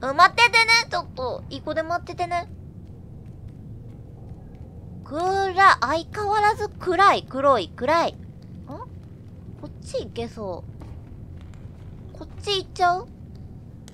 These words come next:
はあ。あ、あ、あ？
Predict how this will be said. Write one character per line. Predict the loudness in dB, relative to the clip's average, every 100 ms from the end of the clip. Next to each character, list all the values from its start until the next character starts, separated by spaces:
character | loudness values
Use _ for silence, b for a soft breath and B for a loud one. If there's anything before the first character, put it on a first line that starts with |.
| -16 -16 -14 -14 -14 -14 -14 -16 -16 -16 -16 -10
は | -8 -6 -6 -6 -6 -8 -8 -8 -8 -10 -12 -16 -14 -14 -14 -14 -14 -14 -14 -14 -10
あ。 |
あ、 | -8 -8 -6
あ、 | -6 -4
あ？ | -2 -2